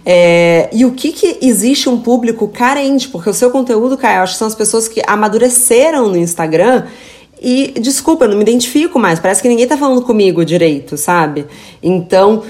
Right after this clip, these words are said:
é, sempre tem um público meio abandonado. E eu não acho que o Instagram vai a lugar algum, né, gente? Só pra gente tá, essa coisa, "Ai, vai acabar." Vocês viram que agora ainda vai ter blog lá dentro? A gente nunca mais vai sair dali.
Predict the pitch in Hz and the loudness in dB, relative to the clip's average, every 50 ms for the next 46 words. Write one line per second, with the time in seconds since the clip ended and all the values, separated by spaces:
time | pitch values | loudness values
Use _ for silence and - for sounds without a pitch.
0 | - - - - - 185 180 175 175 175 - - - - 269 294 320 339 330 339 | -18 -20 -12 -4 0 4 6 6 6 4 2 0 0 2 2 4 4 4 4 2
1 | 285 277 - 254 226 226 233 233 202 - 226 214 196 220 214 233 220 214 202 202 | 0 0 2 2 2 2 2 0 0 -2 -2 -2 -2 -2 -2 0 0 0 2 0
2 | 190 180 214 214 208 214 208 190 170 160 151 143 143 156 156 151 - - 185 226 | 2 2 0 0 0 0 0 0 0 0 -2 -2 -4 -4 -4 -4 -6 -6 -8 -6
3 | 247 285 320 320 302 311 311 302 269 269 269 277 269 240 240 233 - - 226 220 | -6 -4 -4 -4 -4 -4 -2 -2 0 0 0 0 0 -2 -2 -4 -4 -6 -6 -6
4 | - 214 196 196 202 190 208 208 202 196 196 190 185 196 226 247 220 175 165 151 | -6 -4 -4 -4 -4 -2 -2 -4 -4 -4 -2 -2 -2 -2 -2 -2 -4 -4 -4 -6
5 | 143 147 160 160 147 151 143 143 139 - 160 151 - 170 165 175 165 165 - - | -4 -4 -6 -6 -6 -6 -10 -10 -10 -10 -10 -8 -8 -6 -6 -6 -6 -6 -8 -6
6 | - 170 165 165 160 151 147 143 143 139 - _ _ - 156 151 175 165 - 170 | -2 -2 0 0 -2 -4 -6 -8 -12 -16 -20 _ _ -10 -10 -10 -10 -10 -10 -4
7 | 175 180 170 175 165 156 143 127 160 160 - - 185 170 139 131 143 143 160 165 | -2 0 2 2 2 2 2 2 2 0 2 2 0 0 2 2 2 2 2 2
8 | 151 135 - 170 175 233 247 202 165 143 - 147 143 160 165 165 165 165 165 160 | 0 -2 -2 -4 -2 -2 0 0 0 -2 -4 -4 -2 0 2 2 2 2 2 0
9 | 156 160 156 185 190 185 170 170 175 175 170 170 165 139 139 139 143 143 139 151 | -2 -2 -2 -2 -4 -4 0 2 2 4 4 4 2 0 -2 -4 -4 -4 -2 -2
10 | 151 143 135 127 - 147 147 147 - 190 196 208 226 214 196 190 185 190 - - | -2 -2 -2 -6 -6 -8 -8 -8 -6 -6 -6 -6 -4 -4 -4 -6 -6 -6 -8 -8
11 | 180 175 180 175 165 147 135 131 | -6 -4 -4 -4 -4 -4 -6 -10